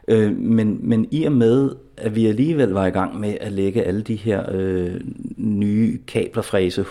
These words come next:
øh, fræse spor i murene og alle de der ting til at, at lægge ind, jamen, så, så gav det god mening at gøre det så stort som muligt. Der er sikkert rigtig mange, der kan ikke genkende til, at man ikke både kan have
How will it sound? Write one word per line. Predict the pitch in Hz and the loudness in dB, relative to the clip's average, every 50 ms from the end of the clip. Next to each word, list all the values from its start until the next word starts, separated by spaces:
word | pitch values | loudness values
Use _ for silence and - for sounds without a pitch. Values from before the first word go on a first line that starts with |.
| 95 - | -6 -4
øh, | 92 95 90 87 | -4 -4 -4 -6
fræse | - - 92 90 90 92 104 | -6 -6 -4 -4 -4 -4 -6
spor | 92 - - - 113 101 - - | -10 -6 0 0 0 0 0 -2
i | 120 107 | -2 0
murene | 95 95 98 95 101 107 113 101 90 85 | 0 0 0 0 0 -2 -2 -2 -2 -2
og | 85 | -2
alle | 87 110 120 | -2 -2 -2
de | 107 95 | 0 0
der | 95 92 | 0 -2
ting | - - - 107 92 - - | -2 -2 -4 -4 -4 -4 -8
til | - - 104 95 98 | -6 -6 -4 -4 -4
at, | - 87 82 82 - - - - - - - _ - | -4 -4 -6 -8 -10 -16 -20 -20 -20 -20 -20 _ -4
at | - | 0
lægge | 95 92 87 101 | 0 2 2 2
ind, | 98 - - | 0 0 0
jamen, | 101 101 98 92 | -2 -2 -2 -4
så, | 95 - - - - - 127 107 - - | -4 -8 -10 -10 0 2 2 2 2 -2
så | - - 117 | -2 -4 -2
gav | - - 113 104 | 2 4 4 4
det | 98 - | 4 2
god | - 127 - 113 | 2 2 2 2
mening | 110 104 107 117 120 - | 2 2 4 4 2 2
at | 98 90 | 0 0
gøre | - 95 87 85 90 104 | 2 4 4 4 4 4
det | 117 113 - - - - - - _ _ _ _ | 2 0 0 -2 -12 -20 -20 -20 _ _ _ _
så | - - - 117 | -14 -2 -2 0
stort | 98 - - 143 117 - - - | 0 2 2 4 4 4 2 -4
som | - - 113 | 0 2 2
muligt. | 101 92 82 85 90 101 107 - - - - - - - - - | 2 2 2 0 0 0 0 -2 -4 -10 -10 -10 -10 -14 -2 2
Der | 107 95 98 | 2 4 4
er | 92 80 101 | 4 4 2
sikkert | 101 - 113 107 113 | 2 0 0 0 2
rigtig | 95 90 92 - 107 | 0 0 0 0 -2
mange, | 92 90 87 98 | -2 0 -2 -2
der | 104 | -2
kan | 101 - 90 80 | -2 -2 -2 -4
ikke | 82 - | -4 -2
genkende | - 95 90 95 95 - - 107 90 90 90 82 | -2 -2 -2 -2 -4 -2 -4 -4 -2 -2 -4 -4
til, | - - | 0 0
at | 92 90 90 | 0 2 2
man | 90 87 90 | 0 -2 -2
ikke | 92 - | -2 -2
både | - 95 92 95 | 0 0 0 0
kan | - - 82 76 | 0 -2 -4 -4
have | 80 80 76 | -4 -6 -8